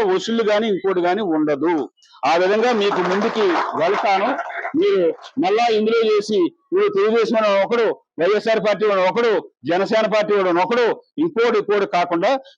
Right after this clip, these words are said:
కమ్యూనిటీకి సంబంధించిన విషయాల్లో మీ పార్టీలు మీరు చేసుకోండి. ఆ పార్టీలు చేసుకున్నప్పుడు ఈ, ఈ కులానికి ఉన్న సమస్య కూడా సాల్వ్ అవుతుందా లేదా అన్నది చూడాలి. పదే పది సార్లు మోసపోకండి. పదే పది సార్లు ఈ పార్టీ చేతుల్లోనో, లేకపోతే ఎమ్మెల్యేల చేతుల్లోనో,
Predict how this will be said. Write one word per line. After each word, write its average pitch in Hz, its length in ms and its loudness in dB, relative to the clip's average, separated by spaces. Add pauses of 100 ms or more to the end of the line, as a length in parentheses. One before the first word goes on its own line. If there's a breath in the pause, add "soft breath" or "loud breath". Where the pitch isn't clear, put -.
(120)
కమ్యూనిటీకి 269 380 0
సంబంధించిన 226 480 -2
విషయాల్లో 220 440 0
మీ 196 160 0
పార్టీలు 220 440 0
మీరు 208 280 -2
చేసుకోండి. - 420 -6 (440 loud breath)
ఆ 170 40 2
పార్టీలు 254 500 0
చేసుకున్నప్పుడు 240 380 -2
ఈ, 247 140 0 (160)
ఈ 220 80 -4
కులానికి 240 420 0
ఉన్న 262 160 0
సమస్య 233 400 -2
కూడా 254 320 2 (320 loud breath)
సాల్వ్ 247 420 2
అవుతుందా 277 340 0
లేదా 262 300 2
అన్నది 269 180 0
చూడాలి. 202 440 0 (440)
పదే 240 280 2
పది 269 200 0
సార్లు 269 240 0
మోసపోకండి. 240 680 -2 (680 soft breath)
పదే 220 260 2
పది 262 200 0
సార్లు 254 480 0
ఈ 226 140 -2
పార్టీ 226 360 0
చేతుల్లోనో, 240 640 0
లేకపోతే 254 460 2
ఎమ్మెల్యేల 254 420 2
చేతుల్లోనో, 240 560 0